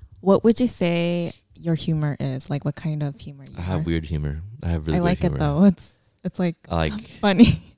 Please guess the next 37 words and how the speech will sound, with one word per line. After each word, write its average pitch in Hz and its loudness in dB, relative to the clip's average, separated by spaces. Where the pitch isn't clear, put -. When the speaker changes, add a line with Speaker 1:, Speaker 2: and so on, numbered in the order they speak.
Speaker 2:
It's - -6
weird, 73 -4
uh, 80 -6
but 82 -2
I 87 -4
think 85 -8
it's 76 -12
funny. - -12
Yeah, 50 -8
I 82 -6
think 82 -8
those 78 -8
things 78 -8
that, - -8
that - -6
I 73 0
think 90 -6
are 87 -4
funny 104 -2
are 78 -8
funny, - -16
so. - -12
Speaker 1:
Yeah, 196 -2
it's, - -4
like, 196 2
random 165 0
humor, 139 -4
right? 143 -8
Speaker 2:
Yeah, 131 8
I 95 4
think 131 0
so. 95 2
It's 98 0
like, 117 0
"What 80 -8
the - -8
f-?" - -12